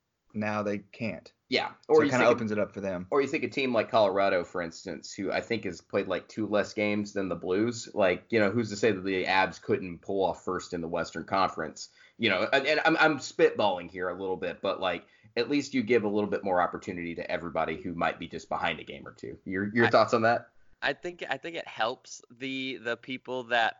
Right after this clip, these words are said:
Speaker 3: are, like you said, sort of on that bubble. I think, like, there's some, like, the, the Pacific Division is really tight right now, right? Just by a
Speaker 2: Oh,
Speaker 3: few
Speaker 2: super
Speaker 3: points.
Speaker 2: tight.
Speaker 3: So, so, like, it helps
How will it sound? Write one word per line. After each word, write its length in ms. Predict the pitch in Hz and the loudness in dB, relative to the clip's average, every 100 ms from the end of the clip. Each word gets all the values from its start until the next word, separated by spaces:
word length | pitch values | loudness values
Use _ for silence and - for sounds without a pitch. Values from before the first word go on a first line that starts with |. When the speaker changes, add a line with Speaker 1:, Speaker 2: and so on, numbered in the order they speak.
| - | -6
Speaker 3:
are, 300 | 110 110 110 | 0 0 0
like 200 | 113 110 | -2 -4
you 60 | 113 | -10
said, 260 | 110 113 | -6 -6
sort 180 | - 113 | -4 -4
of 80 | 101 | -4
on 220 | 101 113 113 | 0 0 2
that 260 | 107 98 | -2 0
bubble. 420 | 98 104 117 127 - | -4 -2 -4 -6 -6
I 100 | 113 | -6
think, 220 | 113 113 | -6 -4
like, 180 | 113 113 | -2 -2
there's 180 | 117 113 | -2 -2
some, 260 | 123 113 - - | -4 -6 -14 -2
like, 200 | 120 117 - - _ | -2 -2 -10 -20 _
the, 280 | 110 120 117 | 2 4 4
the 80 | 107 | 2
Pacific 420 | - - 170 131 | -10 -6 -8 -6
Division 360 | 107 123 117 107 | -2 -2 -2 -8
is 160 | 98 | -6
really 220 | 104 110 | -2 -2
tight 300 | 104 - 110 - | -4 0 0 0
right 180 | 107 | -6
now, 260 | 98 98 98 | -4 -4 -4
right? 240 | 104 110 | -2 -4
Just 160 | 117 - | -6 -4
by 120 | 113 | 2
a 40 | 123 | 4
Speaker 2:
Oh, 100 | 107 | 2
Speaker 3:
few 80 | |
Speaker 2:
super 240 | - 156 117 | 0 0 2
Speaker 3:
points. 160 | 107 | 0
Speaker 2:
tight. 220 | 98 82 - _ | 0 -2 -2 _
Speaker 3:
So, 440 | - - 135 127 120 | -14 0 2 2 -2
so, 380 | - 123 117 110 | -6 -6 -6 -4
like, 160 | 110 107 | -6 -4
it 140 | 120 | -8
helps 380 | 143 151 - - | -2 -4 -4 -20